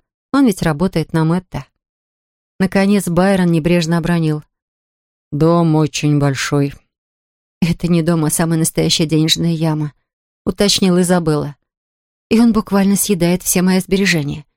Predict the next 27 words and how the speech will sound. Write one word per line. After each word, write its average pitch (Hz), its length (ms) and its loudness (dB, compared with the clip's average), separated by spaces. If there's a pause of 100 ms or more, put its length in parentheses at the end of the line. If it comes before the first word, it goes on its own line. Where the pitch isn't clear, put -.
(360)
И 202 60 2
мне 180 180 4
очень 170 240 -2
хотелось 175 500 -2
бы, 165 100 -2
чтобы 170 300 -2
Мэтт 185 220 2
в - 40 -20
конце 175 280 -2
концов 175 300 -2
закончил 202 480 0
ремонт. 156 420 -4 (400)
Байрон, 185 380 2
я 180 120 0
прекрасно 190 440 -2
понимаю, 202 420 2
вы 185 80 0
на 190 80 4
него 185 200 2
работаете, 180 540 -2
но 190 80 4
меня 202 280 4
его 196 240 0 (280)
присутствие 175 680 0 (640)
начинает 208 460 2
слегка 196 320 -2
напрягать. 208 640 0